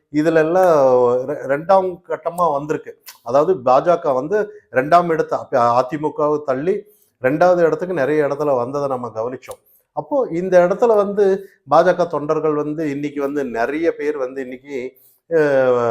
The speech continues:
இந்த மாதிரி தான், அதாவது ஒரு ஐம்பது சீட்டு கண்டிப்பா வேணுங்கிற மாதிரி தான் இன்னைக்கு பேசப்பட்டுட்டு இருக்காங்க. மேலிட செய்தியும் இந்த மாதிரி வந்திருக்குன்னு சில தகவல்கள் வந்துட்டு இருக்கு. இதெல்லாம்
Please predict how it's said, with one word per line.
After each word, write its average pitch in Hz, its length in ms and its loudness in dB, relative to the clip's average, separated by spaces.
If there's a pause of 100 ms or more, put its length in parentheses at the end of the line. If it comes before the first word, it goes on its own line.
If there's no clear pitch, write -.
(220)
இந்த 131 220 -4
மாதிரி 160 260 0
தான், 143 160 -6
அதாவது 143 340 2
ஒரு 147 140 4
ஐம்பது 139 380 -2
சீட்டு 180 340 -10
கண்டிப்பா 139 580 -4
வேணுங்கிற 139 540 -2
மாதிரி 131 320 -8
தான் 143 220 -2 (360)
இன்னைக்கு 127 320 -4 (680)
பேசப்பட்டுட்டு 131 500 -4
இருக்காங்க. 113 360 -6 (360)
மேலிட 214 540 4
செய்தியும் 185 480 -4
இந்த 180 180 -2
மாதிரி 180 260 -2
வந்திருக்குன்னு 151 500 -2
சில 143 220 -4
தகவல்கள் 139 540 -6
வந்துட்டு 123 320 -6
இருக்கு. 113 240 -8 (360)
இதெல்லாம் 196 420 2